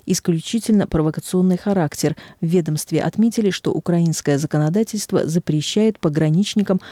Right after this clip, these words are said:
открывать огонь в сторону России. В Киеве также заявляют, что через пропускной пункт «Красная Таловка» на территорию Украины неоднократно пытались проникнуть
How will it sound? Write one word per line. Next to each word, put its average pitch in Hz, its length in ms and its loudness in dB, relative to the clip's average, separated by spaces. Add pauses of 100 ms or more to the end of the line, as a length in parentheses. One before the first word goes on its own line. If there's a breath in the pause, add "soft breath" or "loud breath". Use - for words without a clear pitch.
(140 loud breath)
открывать 165 600 0
огонь 175 400 0
в - 80 -10
сторону 165 400 0
России. 170 500 0 (340 loud breath)
В - 120 -20
Киеве 233 340 2
также 190 340 0
заявляют, 196 540 2
что - 220 -4
через 170 260 -2
пропускной - 560 -4
пункт 160 340 -4 (200 loud breath)
«Красная 160 440 0
Таловка» 156 460 0
на 147 100 0
территорию 156 560 0
Украины 180 520 2
неоднократно 160 800 0
пытались 190 440 -2
проникнуть 175 600 0